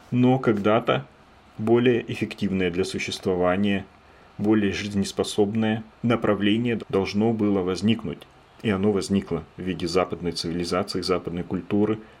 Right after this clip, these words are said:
распространившейся на весь мир и изменившей навсегда всю цивилизацию человечества. Это был ароморфоз культурной эволюции, ароморфоз эволюции в культурном пространстве. В этом отношении, как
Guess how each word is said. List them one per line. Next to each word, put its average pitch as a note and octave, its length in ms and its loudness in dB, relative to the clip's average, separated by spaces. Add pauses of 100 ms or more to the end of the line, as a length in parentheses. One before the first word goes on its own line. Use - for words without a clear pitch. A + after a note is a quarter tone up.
(160)
распространившейся G#2+ 1080 0
на F#2+ 80 0
весь F#2+ 240 -4
мир G#2+ 320 2
и G#2+ 200 -2
изменившей G2 840 0
навсегда F2 640 -2 (380)
всю - 260 0
цивилизацию F#2 720 -2
человечества. E2+ 680 -2 (240)
Это B2 220 0
был A2+ 360 0
ароморфоз A2 920 0
культурной G#2 840 2 (200)
эволюции, F2 680 -2 (100)
ароморфоз G2 720 0
эволюции F#2 520 -2
в - 80 -6
культурном E2 520 -6
пространстве. - 720 -6 (320)
В B2 80 4
этом C#3 240 8
отношении, A#2+ 680 0
как A2 460 0